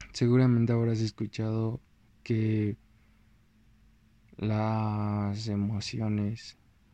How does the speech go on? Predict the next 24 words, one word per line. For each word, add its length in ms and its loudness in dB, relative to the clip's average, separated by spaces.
son 400 -2
algo 380 -2
que 220 -6
se 160 -6
debe 200 0
de 160 0
controlar. 640 -6
Y 1120 0
esa 220 -2
frase 500 -2
creo 200 -4
que 120 -4
muchas 720 -2
veces 240 -2
se 100 -2
repite 440 -8
todo 180 -4
el 120 -2
tiempo, 380 -4
¿no? 300 -4
En 520 -2
psicología, 1000 -4
en 260 -2
coaching, 680 -2